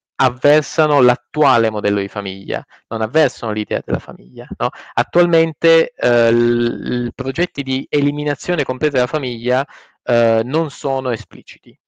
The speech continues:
non ve ne sono esplicitamente, se non a dei livelli di nicchia veramente estremi. Per quanto riguarda la questione della, della dote, sì,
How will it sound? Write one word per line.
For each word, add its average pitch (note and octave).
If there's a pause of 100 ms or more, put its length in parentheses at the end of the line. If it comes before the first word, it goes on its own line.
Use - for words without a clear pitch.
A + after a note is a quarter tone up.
(460)
non C3
ve B2
ne A2+
sono - (120)
esplicitamente, G#2+
se -
non F#2+
a F#2
dei F#2+
livelli F#2
di F2+
nicchia F#2
veramente G#2
estremi. - (480)
Per -
quanto E3+
riguarda D3+
la B2
questione B2
della, A2
della A#2+
dote, G2+
sì, A2+